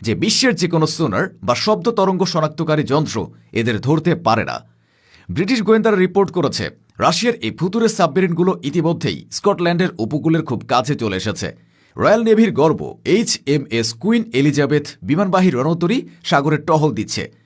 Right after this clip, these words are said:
কিন্তু তারা জানে না তাদের ঠিক নিচেই ওঁত পেতে আছে রাশিয়ার নিউক্লিয়ার সাবমেরিন। যে কোনো মুহূর্তে টর্পেডো আঘাত হানতে পারে, আর ব্রিটেন টেরও পাবে না।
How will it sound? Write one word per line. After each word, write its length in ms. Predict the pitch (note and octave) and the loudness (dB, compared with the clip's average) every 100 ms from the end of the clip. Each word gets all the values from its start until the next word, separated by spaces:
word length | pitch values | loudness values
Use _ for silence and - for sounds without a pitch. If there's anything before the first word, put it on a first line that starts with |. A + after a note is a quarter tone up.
| _ _ - | _ _ -4
কিন্তু 280 | G#3 A#3 B3 | -2 0 2
তারা 200 | G3 E3+ | 4 2
জানে 260 | A#2+ D#3+ | 2 0
না 180 | C3+ B2 | 0 -2
তাদের 340 | - B2+ A2+ | 0 -2 -2
ঠিক 220 | A#2 B2 - - | -6 -6 -8 -10
নিচেই 380 | F#2+ F#3 A#3 A3+ - | -4 -2 0 -2 -4
ওঁত 200 | F#3+ F#3 - | -6 -6 -4
পেতে 240 | E3 D3+ | 0 2
আছে 340 | A#2 - G2+ - _ - | 0 0 -6 -10 _ -2
রাশিয়ার 520 | A2+ G#2+ A#2+ A2+ A2+ | 0 0 0 -4 -4
নিউক্লিয়ার 380 | A2+ F3+ F3 F#3 | -2 -2 2 2
সাবমেরিন। 540 | F3 E3 A#2+ F2 C2+ - _ _ _ _ - | 2 0 0 -2 -10 -18 _ _ _ _ -8
যে 180 | D#3 A3+ | 0 0
কোনো 200 | A#3+ A3 | 2 2
মুহূর্তে 400 | F#3+ G#3+ - G2 | 4 2 0 -4
টর্পেডো 580 | - F3+ F3+ G3 G3+ - | 0 0 2 0 0 0
আঘাত 340 | B2 D#3 D3+ | 0 0 -2
হানতে 180 | A#2+ F2 | -2 -4
পারে, 280 | - - - _ _ - | -8 -12 -14 _ _ -2
আর 160 | G2 | -2
ব্রিটেন 500 | - C3+ E3 F#2+ - E3+ | 0 -4 -2 -2 -4 2
টেরও 300 | F#3+ G3+ F3+ | 4 4 4
পাবে 320 | B2+ A#2 G#2 | 2 0 -2
না। 200 | F#2 | -8